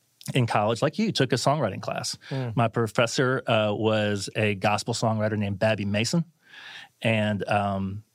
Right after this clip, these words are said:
Speaker 1: just unlocked this, this idea of what it looks like to start with nothing and create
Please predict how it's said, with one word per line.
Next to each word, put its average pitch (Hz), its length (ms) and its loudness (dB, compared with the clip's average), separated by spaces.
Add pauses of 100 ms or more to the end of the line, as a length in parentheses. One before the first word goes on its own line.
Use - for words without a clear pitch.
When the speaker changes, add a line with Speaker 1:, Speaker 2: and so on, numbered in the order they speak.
(240)
Speaker 1:
just 135 260 0
unlocked 113 480 2
this, - 460 -2 (260)
this 113 180 0
idea 104 400 2
of 98 380 0
what 101 200 2
it 101 80 -2
looks 104 260 -2
like 92 240 -2
to 98 200 -4
start 104 420 0
with 107 320 0
nothing 101 480 -2
and 101 180 -4
create 98 380 -4